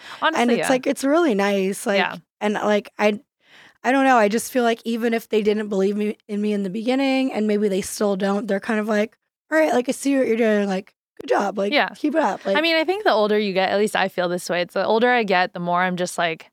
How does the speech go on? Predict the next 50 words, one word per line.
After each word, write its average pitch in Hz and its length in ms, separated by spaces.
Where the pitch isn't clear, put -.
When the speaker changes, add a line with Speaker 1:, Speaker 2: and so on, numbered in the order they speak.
Speaker 1:
happy 185 720
when 185 160
people 170 420
try 160 280
something. 196 480
Like, 208 180
whether 240 220
or - 20
Speaker 2:
Yeah, 240 60
Speaker 1:
not 233 220
they 208 180
Speaker 2:
definitely. 208 240
Speaker 1:
succeed 185 160
at 208 160
it, 226 80
I'm 220 140
like, 196 300
it's 226 120
hard 220 360
to 220 100
do 175 140
stuff - 420
Speaker 2:
Yeah. 180 80
Speaker 1:
nowadays. 185 460
So 180 100
it's 170 140
like 180 200
Speaker 2:
And 285 140
I 320 60
think 339 160
the 339 80
older 262 220
Speaker 1:
Yeah. 277 80
Speaker 2:
you 240 40
get 247 200
too, - 200
you, 233 320
you 214 160
get - 240
less, 196 520
uh, 170 500
you're, 277 240
you're 262 240
like, 269 200
"Okay, 285 200
this 247 200
person 285 360
wants 277 240
to 294 120
be 277 320